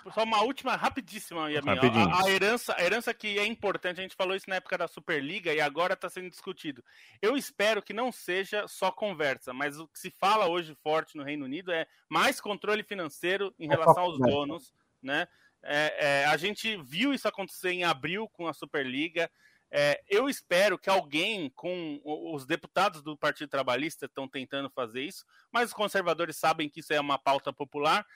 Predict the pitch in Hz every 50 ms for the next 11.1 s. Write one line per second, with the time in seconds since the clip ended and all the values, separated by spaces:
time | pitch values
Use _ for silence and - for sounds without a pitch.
0 | - _ _ _ _ - 214 247 - - - 226 240 254 247 - 247 247 - -
1 | 254 - - 233 - 240 226 214 - - 214 247 294 277 247 202 151 165 156 160
2 | 170 160 147 - - 170 165 165 165 160 160 160 160 151 147 143 135 135 143 160
3 | 185 202 - - 190 180 170 170 175 - - 190 190 185 - _ - _ _ -
4 | 175 170 170 196 - _ - 185 180 202 214 202 175 147 - _ _ _ _ _
5 | _ - 147 147 143 139 139 131 131 127 127 - - 170 165 - - 185 180 170
6 | - 175 180 175 180 175 151 143 - - 151 156 160 160 160 156 156 143 135 127
7 | 117 - 135 139 143 151 165 170 156 - - 156 131 131 143 165 202 - 160 143
8 | 131 127 139 165 185 - _ _ _ _ _ _ _ - 135 135 131 - 170 165
9 | - - 180 185 185 190 - 208 208 - 214 208 - 247 254 269 254 - - -
10 | _ 247 247 233 240 269 320 349 247 233 262 - - 185 185 226 277 262 - -
11 | 160